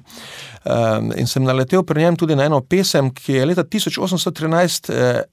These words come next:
en duhovn-, tisoč osemsto trinajst, to se pravi, eh, Prešeren je bil star trinajst let.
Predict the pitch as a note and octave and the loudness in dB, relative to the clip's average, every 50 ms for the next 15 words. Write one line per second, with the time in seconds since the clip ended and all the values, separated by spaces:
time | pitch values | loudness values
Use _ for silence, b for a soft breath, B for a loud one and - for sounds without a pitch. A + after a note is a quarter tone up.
0 | _ _ - G3 A3 G3+ D3+ C#3 - - D#3+ F3+ F3 - A#3 - C4 - C4+ B3 | _ _ 0 0 2 2 0 0 0 0 0 2 2 0 -2 -2 -4 -4 -4 -4
1 | G#3+ F#3+ - - G3 - F#3 E3+ - F2 G2+ - - - - - - - D3 D#3 | -4 -4 -4 -4 -4 -4 -4 -4 -4 -4 -4 -6 -8 -10 -10 -10 -8 -6 -4 -2
2 | D#3 D#3 C#3+ - - - B1 B1+ B1+ A#1 - A#1+ - - A#2+ B2 - C3+ - - | -2 0 0 -2 -2 -4 -4 -4 -4 -4 -6 -8 -8 -10 -10 -10 -8 -8 -4 -2
3 | E3 D#3+ D#3 D3 C3+ C#3 D3 D#3 C#3+ - - D#3 D3+ D3 - D3 D3+ C#3+ D#3 D3 | 0 0 2 0 0 0 0 -2 -2 0 0 0 -2 -2 -4 -6 -4 -4 -4 -4
4 | - - - - - - | -6 -6 -8 -8 -10 -12